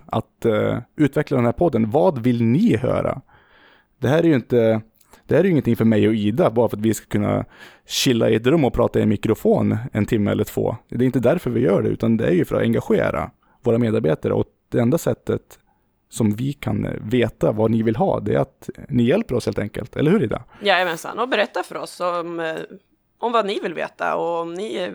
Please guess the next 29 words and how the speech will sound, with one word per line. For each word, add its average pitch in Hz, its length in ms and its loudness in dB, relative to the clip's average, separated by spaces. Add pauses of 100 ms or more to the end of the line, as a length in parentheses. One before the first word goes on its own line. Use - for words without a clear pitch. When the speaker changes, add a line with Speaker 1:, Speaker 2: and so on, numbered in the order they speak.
Speaker 2:
vet 185 460 -8
någon 151 420 -10
medarbetare 151 680 -8
som, 147 420 -8
eh, 143 60 -14 (220)
har 202 320 -6
en 147 300 -10 (680)
jävligt, 143 280 -6 (600)
har 208 200 2
en 175 100 0
väldigt 156 320 -2
bra 160 140 0
historia 156 600 -2
och 147 320 -4 (720)
som, 196 380 0
eh, 165 240 0
vill 196 200 -2
dela 185 160 2
med 175 160 0
sig - 100 -8
utav - 140 -10
den, - 260 -8
så 156 440 -6 (160)
tipsa 226 320 -6
oss. - 280 -12 (600)
Gör 196 200 -4
det 196 60 -4
via 190 180 -6
Instagram. 180 460 -8